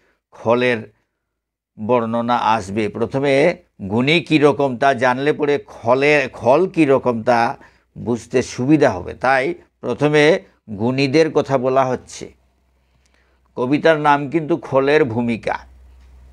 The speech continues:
প্রকৃত গুণী যারা অকপট রয়, অপরের প্রশংসায় পঞ্চমুখ হয়।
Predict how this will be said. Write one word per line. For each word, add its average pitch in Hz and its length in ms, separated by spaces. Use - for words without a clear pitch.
প্রকৃত 143 520
গুণী 156 440
যারা 165 580
অকপট 151 680
রয়, 139 420
অপরের 180 500
প্রশংসায় 160 880
পঞ্চমুখ 165 640
হয়। 95 460